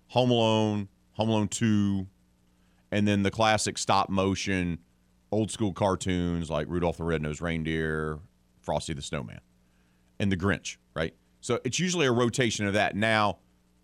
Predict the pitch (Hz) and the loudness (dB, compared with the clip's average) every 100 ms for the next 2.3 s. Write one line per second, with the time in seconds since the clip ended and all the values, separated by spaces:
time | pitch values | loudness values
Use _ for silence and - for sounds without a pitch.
0 | - 107 147 139 127 110 107 117 117 107 | -8 -4 2 2 4 2 2 2 2 2
1 | 92 110 104 - - 95 95 107 95 87 | 2 2 2 -2 -6 -2 0 2 2 0
2 | 78 - | -4 -8